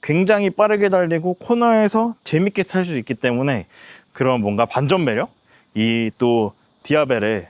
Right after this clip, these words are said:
매력이고요. 또 이렇게, 어, 뚱뚱한 크루저 중에서 가장 또, 어, 섹시한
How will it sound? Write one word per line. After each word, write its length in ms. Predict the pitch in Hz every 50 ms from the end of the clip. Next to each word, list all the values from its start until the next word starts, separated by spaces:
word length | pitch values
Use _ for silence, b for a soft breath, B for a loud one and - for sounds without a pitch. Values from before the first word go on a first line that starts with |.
| _ -
매력이고요. 720 | 120 117 123 143 143 120 104 92 - 113 131 117 92 - b b b b b b b -
또 100 | - 190
이렇게, 720 | 147 127 151 208 254 262 262 - - - 240 247 254 254 254 _ _ _ _ _ _ _ _ -
어, 260 | - 127 120 120 120 -
뚱뚱한 760 | - 262 277 262 - - 254 247 240 247 240 233 233 233 208
크루저 440 | - - - 262 262 233 226 240 226
중에서 640 | 196 214 208 208 214 208 202 202 240 247 - 269 _ _ _ _
가장 420 | - - 156 156 156 190 190 190 180 -
또, 260 | 220 226 240 247 - _ B B B B B B B B B
어, 120 | - 107
섹시한 460 | 101 - - - - 247 226 156 117